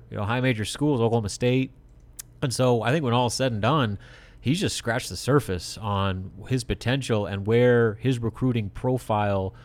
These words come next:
could go down the stretch. And now the good news is that, um, you know, while the summer and spring A A U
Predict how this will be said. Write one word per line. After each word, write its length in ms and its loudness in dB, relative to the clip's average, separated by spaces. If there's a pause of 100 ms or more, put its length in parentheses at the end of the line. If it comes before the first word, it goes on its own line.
(260)
could 200 2
go 380 6
down 180 -2
the 80 -6
stretch. 320 -2
And 80 -4
now 400 2
the 80 -6
good 140 -2
news 220 2
is 240 2
that, 200 2 (260)
um, 440 -8
you 60 -10
know, 80 -6
while 280 0
the 360 -2
summer 480 4
and 300 -6
spring 300 -2
A 160 4
A 40 0
U 460 4